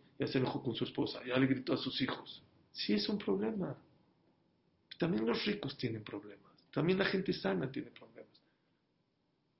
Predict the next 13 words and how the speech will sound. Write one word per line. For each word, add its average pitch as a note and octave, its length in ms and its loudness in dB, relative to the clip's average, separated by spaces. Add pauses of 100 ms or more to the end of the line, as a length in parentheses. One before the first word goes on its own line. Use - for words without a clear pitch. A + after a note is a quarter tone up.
(960)
También E3 260 8
la F#3+ 100 4
de D3+ 140 8
sobrepaso - 720 6
y - 60 4
la C#3+ 140 4
flaquita C3+ 520 6
y E3+ 80 10
la D3+ 100 12
del C#3+ 200 8
deporte. - 400 4
Todos G3+ 280 -4
tenemos. G3 540 0